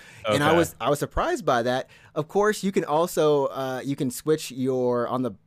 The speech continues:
Speaker 1: like, bottom right of the screen, you can switch
Speaker 2: Your,
Speaker 1: your classes
Speaker 2: your
Speaker 1: or
Speaker 2: class,
Speaker 1: your jobs,
Speaker 2: yeah.
Speaker 1: which
Speaker 2: Yeah.
Speaker 1: you, at first I thought, "Okay, that's, that's cool. You can switch it." Man, you use special, when you use your special attacks,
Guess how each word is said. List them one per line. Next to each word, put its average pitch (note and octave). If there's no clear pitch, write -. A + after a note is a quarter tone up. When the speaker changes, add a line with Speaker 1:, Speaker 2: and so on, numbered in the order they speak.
Speaker 1:
like, G2
bottom A#2
right A2
of A#2
the A2+
screen, G#2+
you C3+
can B2+
switch E3+
Speaker 2:
Your, G3
Speaker 1:
your C#3+
classes A2+
Speaker 2:
your G#2+
Speaker 1:
or A#2
Speaker 2:
class, F#2
Speaker 1:
your F2
jobs, -
Speaker 2:
yeah. F2
Speaker 1:
which B2+
Speaker 2:
Yeah. F#2
Speaker 1:
you, C3
at B2+
first C4
I D3+
thought, B2+
"Okay, E3
that's, D#3
that's E3+
cool. G3+
You B2
can D3
switch F#3
it." -
Man, B2
you B2
use E3+
special, D3
when C3
you D3+
use E3+
your C#3+
special D3
attacks, G#3+